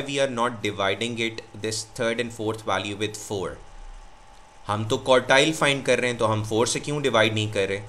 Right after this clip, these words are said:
यहाँ पे फ़ोर से डिवाइड नहीं करना, we have to divide n plus one over four। जो भी मेरे पास आंसर आ रहा है, if my answer is in decimals, I have to take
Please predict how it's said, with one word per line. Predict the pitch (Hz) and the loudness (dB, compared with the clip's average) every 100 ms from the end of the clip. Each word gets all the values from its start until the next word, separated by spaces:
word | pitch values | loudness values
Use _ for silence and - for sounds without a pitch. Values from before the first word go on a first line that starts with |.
| - - - - - | -16 -20 -20 -20 -16
यहाँ | 98 113 120 160 | 0 2 4 2
पे | 170 180 | 2 -2
फ़ोर | 165 143 | 0 -2
से | 143 147 | 0 -2
डिवाइड | 120 110 117 107 | 0 2 2 0
नहीं | 107 135 | -6 -6
करना, | - 87 82 85 - - - - - - | -4 -4 -4 -10 -16 -20 -20 -20 -20 -8
we | 113 120 | -4 2
have | 117 127 - | 4 4 0
to | 147 | -2
divide | 123 107 113 135 - | 0 2 2 0 -6
n | 143 160 165 | -4 -4 -2
plus | 165 165 - | -2 -2 -2
one | 117 117 117 | -2 -2 -4
over | 117 113 113 113 | -2 0 0 -2
four। | 92 76 - - - - - - - - - - | -6 -6 -10 -20 -20 -20 -20 -20 -20 -20 -20 -10
जो | 104 160 | 0 0
भी | 190 | 0
मेरे | 196 185 | -2 -2
पास | 180 180 - | 0 0 0
आंसर | 127 131 127 160 135 | 0 0 0 2 2
आ | 110 | 4
रहा | 107 | 4
है, | 117 127 | 2 0
if | 139 - | -8 -4
my | 160 160 | -2 0
answer | 139 131 139 131 | 0 -2 -4 -4
is | 117 | -4
in | 117 110 | -4 -2
decimals, | 107 120 - 95 87 101 - - - - - - - | 0 0 0 -2 -4 -6 -8 -12 -18 -20 -20 -16 0
I | 117 113 | 0 2
have | 113 143 - | 2 2 -2
to | 185 - | -12 -6
take | 147 156 | -4 -4